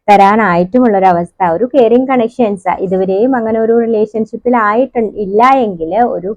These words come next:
പുതിയ റിലേഷൻഷിപ്പ് ലൈഫിലേക്ക് കടന്നു വരികയും ആകാം. ഓക്കെ,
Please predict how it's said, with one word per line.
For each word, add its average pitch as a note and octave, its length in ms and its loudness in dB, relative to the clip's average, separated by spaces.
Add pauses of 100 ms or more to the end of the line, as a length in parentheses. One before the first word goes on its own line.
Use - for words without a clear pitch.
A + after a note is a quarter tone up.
പുതിയ F3+ 240 -6
റിലേഷൻഷിപ്പ് F#3+ 760 -6
ലൈഫിലേക്ക് E3 580 -2 (460)
കടന്നു A#3+ 440 4
വരികയും F#3 760 0
ആകാം. D#3 680 -4 (100)
ഓക്കെ, F#3+ 340 2